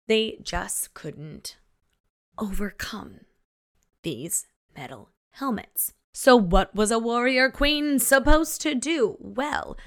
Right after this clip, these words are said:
luckily for her, the Zarian kingdom was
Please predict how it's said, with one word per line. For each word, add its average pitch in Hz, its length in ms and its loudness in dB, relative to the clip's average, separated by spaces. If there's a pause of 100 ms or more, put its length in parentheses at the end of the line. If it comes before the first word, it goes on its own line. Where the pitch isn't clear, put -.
(200)
luckily 262 560 -2
for 220 200 -4
her, 165 340 -10 (260)
the 208 100 -2
Zarian 214 640 -2
kingdom 160 540 -10
was 277 180 -8